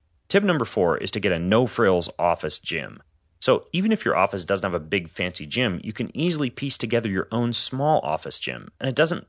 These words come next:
take much space at all. Some of the essential tools I recommend, all of which together could easily be purchased for under three hundred dollars, is elastic tubing. For example,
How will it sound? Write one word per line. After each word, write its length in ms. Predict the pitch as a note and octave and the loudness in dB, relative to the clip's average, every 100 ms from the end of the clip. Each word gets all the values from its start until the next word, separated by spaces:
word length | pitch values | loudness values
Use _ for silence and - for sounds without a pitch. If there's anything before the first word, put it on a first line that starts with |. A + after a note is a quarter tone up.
| - | -8
take 240 | - A#2+ | -4 -4
much 300 | - A2+ - | -2 -2 -2
space 340 | - A2 E2+ - | 0 0 0 -4
at 140 | - - | -4 0
all. 360 | G#2+ D2+ G1+ - _ _ _ _ | 0 0 -4 -12 _ _ _ _
Some 160 | - F#3+ | 2 4
of 120 | D#3+ | 4
the 160 | B2+ - | 0 -2
essential 560 | - - C3 C3+ A2+ | -4 -4 -4 -2 -2
tools 320 | G2+ A#2 F2 E2 | -2 0 0 0
I 60 | |
recommend, 580 | D#2+ E2 E2 E2+ C#2+ C2 - - | 2 0 -2 -4 -4 -8 -4 4
all 220 | B2+ D3+ | 6 8
of 80 | A#2 | 4
which 260 | A2 - | 0 -2
together 600 | - F#2 D2+ G2+ D#2+ C2+ | -4 -4 2 2 2 -2
could 200 | - F#2+ | -6 -10
easily 360 | - A#2 A#2+ G2 | -4 -4 -2 -2
be 160 | E2+ E2 | -4 -4
purchased 400 | F#2 F2+ D#2 - | -4 -4 -6 -6
for 100 | D2+ | -6
under 180 | F#2 | -4
three 220 | E2+ F#2 F2 | -6 -6 -6
hundred 220 | E2+ D#2 | -4 2
dollars, 480 | F2 D#2+ C#2+ C#2+ - | 2 2 0 -6 -4
is 340 | G2+ E2+ D#2+ - _ _ _ _ B2 | -4 -2 -4 -10 _ _ _ _ 0
elastic 560 | A2+ A#2+ A#2+ - - | 4 4 2 -6 -6
tubing. 480 | - C#3 F2 G1+ - _ _ _ _ _ | -2 0 -2 -8 -18 _ _ _ _ _
For 140 | A#2+ | 2
example, 560 | F#2+ G2+ G2+ - A#1 | 2 0 -2 -2 -6